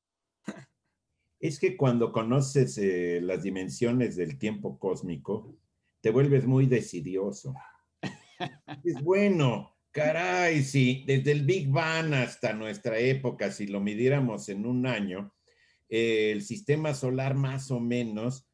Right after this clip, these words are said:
Speaker 1: aparece en septiembre, ¿sí? La vida en octubre y nuestra propia humanidad en los últimos segundos de diciembre. Palabras sacadas de Marcelino Cereijido y Fanny Blanc,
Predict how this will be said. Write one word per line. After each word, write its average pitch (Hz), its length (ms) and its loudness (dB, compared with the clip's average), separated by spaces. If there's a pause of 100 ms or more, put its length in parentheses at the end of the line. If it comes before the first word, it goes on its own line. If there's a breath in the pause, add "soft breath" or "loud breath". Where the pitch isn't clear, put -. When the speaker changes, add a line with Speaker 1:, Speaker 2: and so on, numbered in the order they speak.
(240)
Speaker 1:
aparece 117 680 -4
en 110 100 -8
septiembre, 117 920 -4 (500)
¿sí? - 140 -12 (200)
La 120 160 -2
vida 143 300 2
en 127 160 2
octubre 120 840 -2
y 110 120 -8
nuestra 104 540 -6
propia 123 880 2
humanidad 110 840 -4 (220)
en 101 100 -6
los 107 220 -4
últimos 127 480 -2
segundos 104 580 -6
de 101 100 -2
diciembre. 101 760 -2 (320)
Palabras 123 500 0
sacadas 120 540 -2
de 85 400 -4 (280)
Marcelino 95 680 -6
Cereijido 95 800 -6
y 78 100 -10
Fanny 92 280 -8
Blanc, 95 420 -10